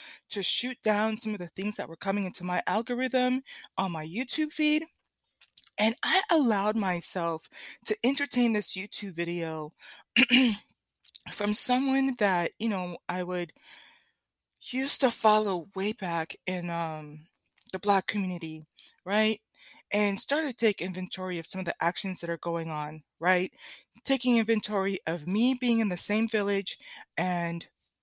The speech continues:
<clears throat> me being a woman and being a part of the community. And one of the things that struck me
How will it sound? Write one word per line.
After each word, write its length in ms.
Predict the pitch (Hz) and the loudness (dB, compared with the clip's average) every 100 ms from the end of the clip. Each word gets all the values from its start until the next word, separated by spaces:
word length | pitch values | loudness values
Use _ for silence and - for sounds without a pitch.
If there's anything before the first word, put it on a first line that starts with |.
| - | -2
<clears throat> 360 | 240 214 208 180 | 2 2 2 0
me 280 | 185 233 | 0 0
being 240 | 226 226 214 | 2 2 0
a 60 | 196 | -2
woman 420 | 196 196 190 190 - | -2 -2 -2 -4 -2
and 240 | 175 175 | -4 -2
being 160 | 208 196 | -2 -2
a 60 | |
part 220 | - 190 | -4 -2
of 40 | 175 | -2
the 80 | 180 | -4
community. 640 | - 185 165 170 170 165 _ _ _ _ _ _ - - - - - | -4 -4 -4 -6 -10 -14 _ _ _ _ _ _ -12 -10 -8 -8 -2
And 280 | 254 247 254 | 2 2 2
one 100 | 320 | 0
of 220 | 494 453 | 2 2
the 60 | 302 | 2
things 260 | 240 233 226 | 4 4 4
that 160 | 165 | 4
struck 420 | - - 233 262 214 | 4 4 0 -4 -4
me 360 | 190 170 165 | -2 -2 -6